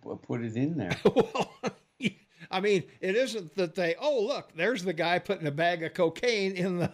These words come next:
Speaker 2: in the cubby."
Speaker 1: Well, y-, in, unless they're totally incompetent, it was,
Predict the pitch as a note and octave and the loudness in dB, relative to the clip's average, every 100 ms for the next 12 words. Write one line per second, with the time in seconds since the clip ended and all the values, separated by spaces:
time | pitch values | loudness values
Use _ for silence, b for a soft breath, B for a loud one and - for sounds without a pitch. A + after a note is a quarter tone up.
0 | - F3 D#3 D3+ - A#3+ E3+ A2+ - B | -4 -2 0 0 2 0 2 -4 -8 B
1 | B B B B B _ _ _ _ _ | B B B B B _ _ _ _ _
2 | _ _ _ - G3+ F#3+ G3 - - - | _ _ _ -2 4 4 2 -10 -16 -10
3 | - F3+ F3+ E3+ F#3+ F#3+ D3 D#3+ F3 F3+ | -4 -2 0 4 4 4 -2 -2 0 0
4 | C#3+ B2 - C3 C#3+ B2+ G2+ G#2 G#2 G#2+ | 0 0 -2 -2 -2 -4 -8 -8 -8 -4
5 | B2 B2+ | -2 -2